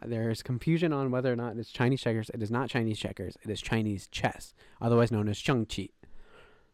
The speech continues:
Um, in my opinion, it is way better than English chess, um, 'cause the, the stakes are immediately high.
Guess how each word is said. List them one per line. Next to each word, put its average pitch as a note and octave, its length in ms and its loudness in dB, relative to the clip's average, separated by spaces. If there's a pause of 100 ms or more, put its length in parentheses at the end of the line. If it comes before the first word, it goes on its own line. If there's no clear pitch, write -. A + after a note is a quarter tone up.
(180)
Um, G2+ 540 4 (1120)
in C3 100 4
my C3 100 6
opinion, C3+ 300 2
it - 60 -6
is G#2+ 260 0
way B2 160 8
better A#2+ 240 6
than A2 140 2
English A2 360 -2
chess, G#2+ 460 -2 (680)
um, F#2 560 0 (1120)
'cause A#2+ 200 2
the, B2 140 0 (500)
the C3 100 2
stakes - 340 4
are B2+ 140 6
immediately B2 500 4
high. A2 440 2